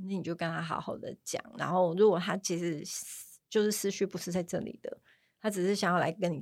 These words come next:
告诉你说：“哎，我下礼拜要出国了，所以你今天不要开药水给我。”然后或者是说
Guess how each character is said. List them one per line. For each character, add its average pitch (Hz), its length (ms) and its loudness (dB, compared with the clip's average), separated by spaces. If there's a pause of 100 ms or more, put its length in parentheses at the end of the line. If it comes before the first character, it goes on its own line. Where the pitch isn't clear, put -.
告 180 120 4
诉 180 120 0
你 156 100 -2
说 - 320 -4
：“哎， 170 140 -4
我 170 120 -2
下 180 200 -4
礼 175 60 -8
拜 170 100 -4
要 175 80 -4
出 175 180 -6
国 - 260 -10
了， - 220 -8
所 196 160 -2
以 196 80 0
你 180 100 -4
今 185 140 -4
天 180 80 -2
不 180 80 -4
要 170 80 0
开 165 160 -6
药 165 180 -2
水 - 220 -6
给 - 160 -6
我。” - 300 -6 (420)
然 185 100 2
后 214 100 8
或 220 280 6
者 196 60 6
是 180 120 4
说 170 280 2